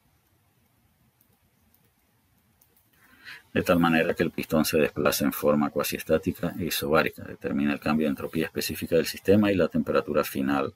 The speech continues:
del agua. El problema nos da la presión inicial y la presión final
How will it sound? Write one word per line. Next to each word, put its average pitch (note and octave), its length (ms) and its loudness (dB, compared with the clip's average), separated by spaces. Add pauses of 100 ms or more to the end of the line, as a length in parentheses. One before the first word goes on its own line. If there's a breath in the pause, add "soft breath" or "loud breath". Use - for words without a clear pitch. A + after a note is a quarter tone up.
(120)
del C#2+ 300 0
agua. - 200 -2 (2000 soft breath)
El F2+ 80 -2
problema F2 420 6
nos D#2+ 140 2
da E2+ 160 8
la E2+ 100 4
presión E2 560 2
inicial E2 420 6
y G2+ 60 6
la E2+ 120 6
presión D#2 300 0
final F#2+ 440 2